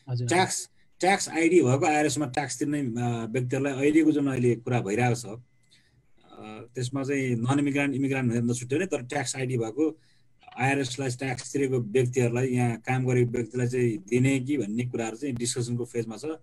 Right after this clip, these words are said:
Speaker 2: तर सुरुको फेजमा चाहिँ हामीले स्पष्टै एउटा के छ भन्दाखेरि चाहिँ भोलि, अ, green card अथवा citizenship holder, अ, legal स्ट्याटसमा भएको व्यक्तिले यो stimulus, अ, package पाउने बाह्र सयको कुराहरू चाहिँ त्यतिखेरको चाहिँ प्रावधानमा चाहिँ थियो।
Speaker 1: हजुर,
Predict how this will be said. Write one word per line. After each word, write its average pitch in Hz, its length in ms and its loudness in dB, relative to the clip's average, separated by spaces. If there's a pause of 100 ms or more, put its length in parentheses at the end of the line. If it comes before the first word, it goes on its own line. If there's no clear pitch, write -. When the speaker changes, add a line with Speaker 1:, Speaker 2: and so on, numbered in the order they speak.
(300)
Speaker 2:
तर 135 100 -6
सुरुको 185 300 2
फेजमा 160 280 2
चाहिँ 156 100 0
हामीले 135 160 0
स्पष्टै 139 400 -2 (360)
एउटा 127 160 2
के 120 220 -4
छ 123 100 -4
भन्दाखेरि 110 320 -4
चाहिँ 143 180 -6
भोलि, 117 420 0
अ, 110 60 -14
green 147 260 0
card 170 240 0
अथवा 135 200 -4
citizenship 123 480 -6
holder, 110 200 -2
अ, - 800 -14
legal 135 240 2
स्ट्याटसमा 123 340 -4
भएको 101 240 -4
व्यक्तिले 113 400 -4 (520)
यो 113 200 -4
stimulus, 131 580 -6
अ, 104 180 -14
package 123 500 -4
पाउने 120 440 -2
बाह्र 113 260 -6
सयको 113 240 -2
कुराहरू 98 240 -6
चाहिँ 113 220 -10 (440)
त्यतिखेरको 107 440 -2
चाहिँ 113 160 -6
प्रावधानमा 92 420 -8
चाहिँ 95 200 -12
थियो। - 100 -20 (760)
Speaker 1:
हजुर, 117 260 -6